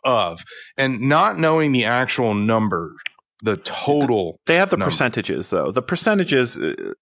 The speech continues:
Speaker 2: is, has been growing. So you can see the total percentage on Steam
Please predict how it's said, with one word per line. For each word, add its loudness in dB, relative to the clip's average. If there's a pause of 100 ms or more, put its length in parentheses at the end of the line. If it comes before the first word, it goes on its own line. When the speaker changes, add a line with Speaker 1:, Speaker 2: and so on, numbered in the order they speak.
Speaker 2:
is, 0
has 0
been 0
growing. 2
So 0
you 2
can 0
see 0
the 2
total 0
percentage 0
on 0
Steam -4